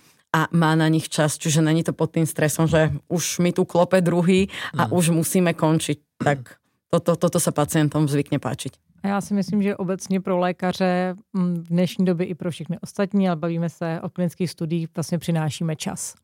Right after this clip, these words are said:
Speaker 2: Mhm.
Speaker 3: Čas, který nikdo moc nemá, tak, eh, tou, tou koordinátorkou ten lékař, který se do toho, do toho chce zapojit, tak získává čas.
Speaker 2: Jak moc to vlastně pro ty lékaře bylo, se ještě trošku vrátím na začátek, ale jak moc to pro ně bylo vlastně, eh,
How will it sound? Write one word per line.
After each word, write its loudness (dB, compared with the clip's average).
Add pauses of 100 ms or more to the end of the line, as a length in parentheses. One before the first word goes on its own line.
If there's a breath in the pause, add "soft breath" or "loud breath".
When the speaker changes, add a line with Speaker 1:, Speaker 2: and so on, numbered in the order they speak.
(140)
Speaker 2:
Mhm. 2
Speaker 3:
Čas, 0
který -2
nikdo 0
moc -2
nemá, 4 (420 loud breath)
tak, -4 (120)
eh, 2 (460)
tou, -2
tou -4
koordinátorkou 0 (100)
ten -2
lékař, 0
který -2
se -6
do 0
toho, -2
do 0
toho -6
chce -8
zapojit, -2 (640)
tak -8
získává -4
čas. -10 (500)
Speaker 2:
Jak 2
moc 4
to 2
vlastně 4
pro 2
ty 4
lékaře 4
bylo, 4
se 0
ještě 0
trošku 0
vrátím 2
na 4
začátek, 2
ale 4
jak 0
moc 2
to 4
pro 4
ně 4
bylo 4
vlastně, 4
eh, -2